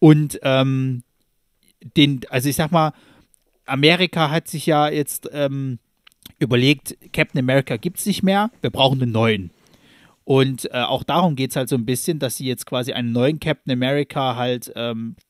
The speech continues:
äh, jetzt quasi erstmal eingestellt haben,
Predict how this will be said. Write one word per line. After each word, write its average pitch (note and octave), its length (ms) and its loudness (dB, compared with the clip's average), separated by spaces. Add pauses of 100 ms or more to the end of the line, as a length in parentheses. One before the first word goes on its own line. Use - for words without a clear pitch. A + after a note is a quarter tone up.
(640)
äh, A#2 100 -6
jetzt A#2 240 -4
quasi A#2+ 260 -4
erstmal - 300 -10
eingestellt D3+ 680 -4
haben, C#3+ 320 -4